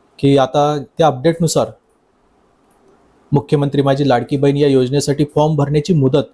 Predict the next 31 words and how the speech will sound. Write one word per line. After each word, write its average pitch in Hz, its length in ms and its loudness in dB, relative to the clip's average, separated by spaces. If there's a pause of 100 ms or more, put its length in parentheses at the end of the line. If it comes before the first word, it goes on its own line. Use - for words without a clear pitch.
(280)
एकतीस 170 400 -2
ऑगस्ट 160 340 -2
दोन 143 200 2
हजार 151 180 0
चोवीस 127 380 -2
पर्यंत 135 280 -2
आहे. 127 220 -2 (420)
त्यानंतर 208 320 2
आता 214 160 0
ज्यांच्याकडे 190 460 0
अधिवास 160 420 0
प्रमाणपत्र 156 540 -2
म्हणजेच 135 280 -4
रहिवासी 131 380 0
दाखला 131 300 -4
वगैरे 139 220 2
नसेल 123 400 0 (200)
त्या 208 140 2
महिलांनाही 165 640 0 (120)
दिलासा 131 380 0
देण्यात 127 300 -2
आलाय. 131 220 -2 (500)
ते 180 60 4
म्हणजे 214 220 4
अधिवास 185 400 2
प्रमाणपत्राऐवजी 151 880 0 (300)
त्या 131 80 2
महिलांकडे 131 500 -2
जर 135 160 -4
पंधरा 127 380 -2
वर्षांपूर्वीचे 139 920 0